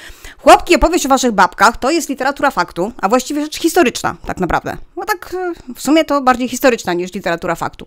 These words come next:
Ale z założenia historia w sumie jest faktograficzna. Ale,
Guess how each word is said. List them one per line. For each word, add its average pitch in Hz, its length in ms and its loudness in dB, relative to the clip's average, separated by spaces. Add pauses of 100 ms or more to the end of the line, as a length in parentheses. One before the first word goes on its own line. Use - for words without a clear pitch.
(100)
Ale 339 400 8 (400)
z 247 80 -8
założenia 285 500 2 (140)
historia 208 440 -4
w - 60 -16
sumie 196 300 -8
jest - 360 -8 (300)
faktograficzna. 196 680 -6
Ale, 262 340 8